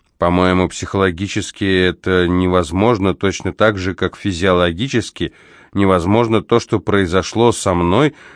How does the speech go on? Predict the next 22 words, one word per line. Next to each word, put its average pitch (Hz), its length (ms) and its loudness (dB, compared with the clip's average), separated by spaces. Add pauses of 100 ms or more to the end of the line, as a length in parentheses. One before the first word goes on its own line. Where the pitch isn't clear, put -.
(120)
в 80 80 -12
яме 110 380 0
с 90 80 -8
горящими 107 640 0
углями. 76 500 -2 (920)
Можешь 143 420 0
ли 147 80 0
ты 143 200 -2
предложить 107 960 0
маломальски 117 920 0
убедительное 110 720 0
объяснение, 98 840 -2 (1500)
ради 110 360 0
какой 143 520 2
законной 95 760 2
цели 147 580 0 (420)
человек 107 560 2
возьмёт 127 480 2
с - 60 -10
собой 117 400 2
в - 100 -12
круиз 101 580 0